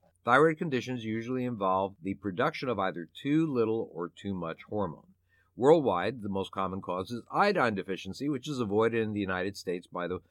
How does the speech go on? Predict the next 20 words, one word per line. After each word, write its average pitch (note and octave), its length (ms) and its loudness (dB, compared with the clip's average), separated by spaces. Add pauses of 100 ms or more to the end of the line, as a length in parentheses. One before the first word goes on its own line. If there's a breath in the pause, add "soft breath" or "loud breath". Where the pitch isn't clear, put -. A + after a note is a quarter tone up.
widespread A#2+ 680 4
availability F#2+ 680 0
of G#2+ 100 -4
iodized E2+ 460 -4
salt. D#3 340 0 (140)
It G2 80 -10
should C3 220 0
be A#2 120 2
assumed E3+ 540 0
that, F2 320 -2
in G2+ 180 -2
long-term G2+ 520 2
survival, A#2+ 460 -2
this A#2 180 -4
could A#2+ 200 -6
be A2+ 140 -2
an G2 80 -4
issue G2+ 300 -6
even F2+ 320 -6
here, A2+ 360 2